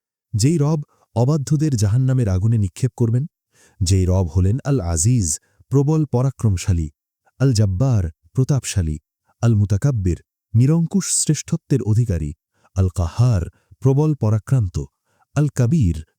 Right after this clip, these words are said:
পরম শক্তির অধিকারী। এমন রবকেই তো আমাদের ভয় করা উচিত। তার কুদরতের বাইরে আমরা কেউই নই। তাই আমাদের ভয় করা উচিত যে আমাদের গুনাহের সময় তিনি আমাদের সহজেই পাকড়াও করতে পারেন। আমরা যখন তার অবাধ্য হই,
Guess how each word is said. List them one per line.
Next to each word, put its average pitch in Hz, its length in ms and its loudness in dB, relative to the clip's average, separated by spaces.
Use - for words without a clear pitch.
পরম 156 280 0
শক্তির 127 420 -2
অধিকারী। 90 420 -2
এমন 82 300 2
রবকেই 82 420 0
তো 156 120 0
আমাদের 98 300 2
ভয় 110 260 0
করা 95 200 0
উচিত। 78 320 -4
তার 160 160 2
কুদরতের 180 440 0
বাইরে 120 320 0
আমরা 110 240 0
কেউই 107 320 2
নই। 73 220 -2
তাই 87 200 2
আমাদের 82 300 2
ভয় 107 240 0
করা 113 200 -2
উচিত 82 360 -2
যে 113 200 2
আমাদের 156 360 0
গুনাহের 127 360 2
সময় 139 400 0
তিনি 110 260 2
আমাদের 113 300 2
সহজেই 143 480 0
পাকড়াও 95 380 -2
করতে 85 300 -4
পারেন। 76 280 -4
আমরা 87 240 2
যখন 82 300 0
তার 82 180 0
অবাধ্য 101 380 0
হই, 135 300 2